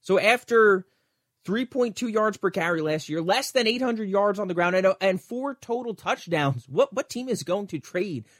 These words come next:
for that contract without the Jets paying for half of it, may-, maybe more, eight million dollars? It would have to be at least half if, if a team is gonna take on the, the type of production that you got from Le'Veon Bell last year. Nobody's gonna get close to wanting to pay him thirteen and a half million dollars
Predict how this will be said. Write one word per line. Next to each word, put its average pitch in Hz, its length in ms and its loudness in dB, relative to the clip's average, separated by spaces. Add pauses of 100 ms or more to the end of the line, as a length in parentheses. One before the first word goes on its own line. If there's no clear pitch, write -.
for 170 140 -2
that 185 240 2
contract 185 580 -2 (160)
without 175 240 0
the 170 60 -4
Jets 190 240 -2
paying 170 340 -4
for 127 560 -2 (560)
half 165 300 -2
of 240 100 -8
it, 247 180 -4 (140)
may-, 151 240 -2
maybe 170 220 -2
more, 165 240 0
eight 190 200 -2
million 196 320 -2
dollars? 220 440 -2 (340)
It 175 80 0
would 196 80 8
have 254 220 2
to 226 80 -10
be 214 100 0
at 170 100 4
least 202 280 -6
half 208 440 -4 (220)
if, 165 160 -6
if 160 280 0
a 160 40 -8
team 185 240 -6
is 160 80 -4
gonna 165 300 -2
take 175 240 -6
on 160 340 0
the, 156 160 -2
the 147 120 0
type 175 200 -10
of 170 80 -16
production 160 380 -6
that 143 160 -10
you 131 80 -8
got 151 200 -2
from 160 120 -8
Le'Veon 139 400 -4
Bell 175 160 -2
last 143 280 -6
year. 110 80 -12
Nobody's 196 340 -8
gonna 175 120 -6
get 127 160 -10
close 220 380 -4
to 156 80 -10
wanting 131 240 -2
to - 80 -12
pay 139 160 -10
him 117 100 -8
thirteen 135 400 -10
and 110 100 -14
a 113 60 -14
half 117 220 -12
million 104 180 -12
dollars 110 320 -6